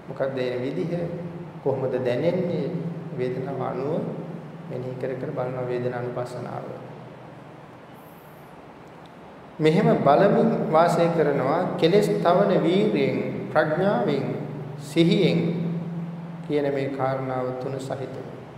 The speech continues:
ප්‍රඥාවයි, වීරියයි, සිහියයි සහිතව මේ කයෙහි වේදනාවට අනුව කය දෙස බලමින් කටයුතු කරන එක තමයි දෙවෙනි ක්‍රමය.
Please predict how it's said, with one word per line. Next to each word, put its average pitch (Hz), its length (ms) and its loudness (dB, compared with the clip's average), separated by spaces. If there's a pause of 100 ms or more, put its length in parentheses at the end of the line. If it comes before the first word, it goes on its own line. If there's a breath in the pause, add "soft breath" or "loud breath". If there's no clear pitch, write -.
(120)
ප්‍රඥාවයි, 131 720 0 (720)
වීරියයි, 139 760 2 (440)
සිහියයි 123 1000 0 (580)
සහිතව 185 680 2 (1500)
මේ 143 160 -8
කයෙහි 131 380 0
වේදනාවට 127 680 -2
අනුව 147 420 -2 (720)
කය 135 240 -4
දෙස 139 200 -6
බලමින් 127 420 -2
කටයුතු 127 380 -6
කරන 127 220 -6
එක 123 160 -4
තමයි 120 360 -4 (1500)
දෙවෙනි 131 380 0
ක්‍රමය. - 320 -6